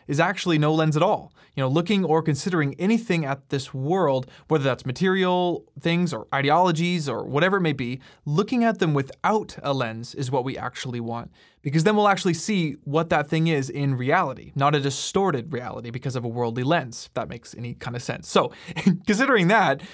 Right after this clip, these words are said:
we at In Doubt seek to talk about the true reality of multiple issues of life and faith. We want to remove the, the worldly lenses so that we can actually see what the thing is in light of the truth,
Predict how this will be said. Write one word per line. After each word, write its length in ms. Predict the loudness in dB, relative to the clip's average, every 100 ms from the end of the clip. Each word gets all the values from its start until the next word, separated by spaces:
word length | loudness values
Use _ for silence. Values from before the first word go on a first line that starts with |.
| -10
we 240 | 0 4 4
at 80 | 4
In 120 | 4
Doubt 220 | 4 2
seek 280 | 0 0 0
to 100 | -2
talk 320 | 4 2 4
about 200 | 0 0
the 60 | 0
true 360 | -2 0 2
reality 560 | 2 0 0 -4 -6 -12 -18 -8
of 160 | -2 2
multiple 500 | 4 4 2 -2 -2
issues 380 | -4 -6 -8 -4
of 280 | -2 -2
life 260 | 0 -2 -2
and 100 | -6
faith. 240 | -6 -8 -2
We 60 |
want 120 | 0
to 40 | 2
remove 720 | 2 4 4 4 2 -2 -12 -20 -20 -4
the, 300 | -2 0 -2
the 160 | -2 0
worldly 400 | 4 4 4 2
lenses 640 | 2 2 0 -2 -6 -10 -18 -20
so 160 | -6 -2
that 100 | -2
we 120 | -2
can 120 | -4
actually 600 | -2 -4 -4 -6 -4 -6
see 440 | -8 -6 -4 -4
what 360 | -4 -2 -2 -2
the 100 | -6
thing 320 | -4 -6 -4
is 220 | -8 -10
in 180 | -8 -6
light 280 | -4 -4 -6
of 320 | -6 -6 -4
the 80 | -8
truth, 520 | -4 -4 -4 -6 -14